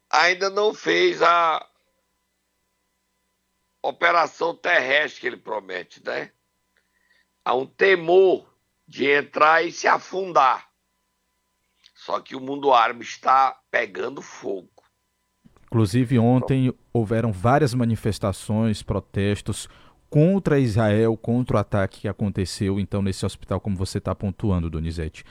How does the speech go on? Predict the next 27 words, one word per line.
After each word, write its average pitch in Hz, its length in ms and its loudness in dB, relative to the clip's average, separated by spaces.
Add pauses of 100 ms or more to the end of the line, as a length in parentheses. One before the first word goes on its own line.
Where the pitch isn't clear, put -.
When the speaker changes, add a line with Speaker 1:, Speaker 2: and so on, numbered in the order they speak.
(180)
Speaker 2:
Muitos 143 540 4
protestos 104 640 -2
mesmo. 80 300 -10 (600)
Speaker 1:
Houve 104 340 -4
muito 110 340 -6
protesto 120 640 0
no 107 60 -10
mundo 110 320 -10
todo, 78 380 -6 (680)
tá? 117 320 2 (840)
Situação - 440 -4
muito 98 180 -6
delicada. 95 600 -2 (520)
A - 40 -6
gente 139 220 2
vai 151 140 6
acompanhando 131 580 2
essa 113 260 -2
guerra 117 460 2 (540)
e - 60 0
a 139 60 4
gente 143 320 -2
mexe 147 500 2
porque - 600 2 (340)
nos 143 240 -2
afeta, 127 640 2
né? 127 240 -2